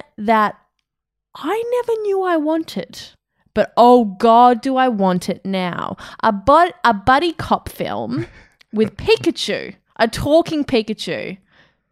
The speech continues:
Speaker 1: Incredible, incredible stuff. What was your reaction to it?
Speaker 2: Uh, it, it, my reaction was what many people's reaction was, which is, "How does this look as good as it does?"
Speaker 1: Yes.
Speaker 2: Like,
Speaker 1: So good.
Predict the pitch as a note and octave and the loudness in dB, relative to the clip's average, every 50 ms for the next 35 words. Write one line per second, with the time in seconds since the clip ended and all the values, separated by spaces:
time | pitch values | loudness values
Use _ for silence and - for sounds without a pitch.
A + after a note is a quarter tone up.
0 | _ _ - - G#4 - - B4+ C5 C5+ A4+ A3+ D#3+ - - _ _ - A#3 B3+ | _ _ -10 -8 -8 -4 0 0 0 2 0 -2 -4 -6 -10 _ _ -8 -8 -6
1 | - C4 G#3+ G3 F3+ F3+ - - - - - - _ _ _ - A#3 A#3+ C#4 C4+ | -4 -4 -4 -4 -6 -10 -10 -8 -8 -8 -10 -12 _ _ _ -8 0 2 4 4
2 | B3+ A#3+ A3 A3 G3 F#3 F3+ E3 E3+ E3+ - - - G3+ F3+ - G3 - - - | 4 4 2 2 2 2 2 0 -2 -4 -6 -8 -10 -8 -8 -8 -8 -8 -10 -12
3 | - _ _ _ _ _ _ - B2+ - - _ - E3 E3 E3 - F3+ F3+ F3 | -14 _ _ _ _ _ _ -10 -10 -10 -10 _ -8 -10 -10 -6 -4 -4 -4 -2
4 | F3 G3 A#3+ B3+ A#3 A3 G#3 - - F#3 E3 D3+ C3+ C3+ C3 B2+ A#2+ - - C3 | 0 -2 0 2 2 0 0 -2 -4 -4 -4 -4 -4 -2 -2 0 0 -2 -4 -6
5 | B2 A#2+ B2 B2 A#2+ B2+ A2+ A2+ G2+ A2+ A2 G#2 G2 - - A2+ G#2+ G#2 G#2 G#2 | -6 -6 -6 -6 -6 -4 -6 -6 -4 -4 -4 -4 -4 -6 -10 -12 -10 -8 -8 -8
6 | F#2+ A2+ G#2+ - - B2+ G#2+ - - - - C3 C3+ D#3 F#3+ G#3+ A3+ F#3 C#3+ A#2+ | -6 -8 -8 -6 -6 -6 -6 -8 -12 -12 -6 -4 -2 -2 -2 -4 -4 -6 -6 -4
7 | B2 A#2 - - - A2+ A2 A2+ A2 - _ _ _ _ _ _ _ _ _ _ | -6 -6 -6 -6 -10 -8 -6 -6 -6 -6 _ _ _ _ _ _ _ _ _ _
8 | - A#2+ A2 G#2 A#2 G#2 G2+ G2 G2+ F#2 F#2+ F2 - - - B3+ C4+ C#4 D4+ E4 | -8 -8 -6 -6 -6 -6 -6 -6 -8 -8 -8 -8 -8 -8 -8 -8 -8 -6 -6 -6
9 | D4+ C4+ - - - - - - - - C3+ C3+ C3+ C3+ - - - - G#4 A#4 | -6 -8 -8 -10 -10 -12 -12 -14 -12 -6 -2 0 0 0 -2 -4 -4 -4 -2 -2
10 | B4 A#4 A#4 - D#5 | -2 -2 -4 -4 -4